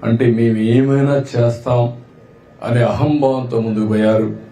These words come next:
అందువల్లనే ఇలాంటి సమస్యలన్నీ వచ్చాయి. ఇక్కడే కాకుండా మీరు చూశారు,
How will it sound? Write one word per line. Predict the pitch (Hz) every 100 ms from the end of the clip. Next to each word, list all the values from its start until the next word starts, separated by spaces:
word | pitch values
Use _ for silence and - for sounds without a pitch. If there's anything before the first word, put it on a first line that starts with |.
| - - - -
అందువల్లనే | 101 117 123 120 120 117 113
ఇలాంటి | 110 107
సమస్యలన్నీ | - 104 107 113 107 104
వచ్చాయి. | 98 - 113 107 - - - - - - - - 104
ఇక్కడే | 107 160 147
కాకుండా | 139 139 135 131
మీరు | 123 117 -
చూశారు, | 117 123 131 120